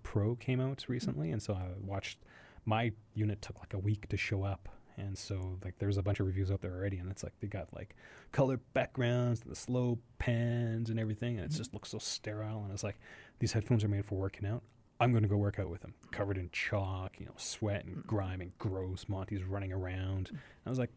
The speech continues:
Speaker 1: "That's a real review to me,"
Speaker 2: Right.
Speaker 1: right? Like, that's kinda why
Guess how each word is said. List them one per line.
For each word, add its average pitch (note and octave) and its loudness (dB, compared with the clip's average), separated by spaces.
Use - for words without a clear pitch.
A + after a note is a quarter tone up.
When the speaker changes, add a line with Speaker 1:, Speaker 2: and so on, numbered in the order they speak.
Speaker 1:
"That's B2+ 2
a A#2 0
real G#2 4
review F2 -6
to - -16
me," - -10
Speaker 2:
Right. - -10
Speaker 1:
right? F#2 -8
Like, G3 -12
that's - -2
kinda G#2+ 0
why F#2+ -4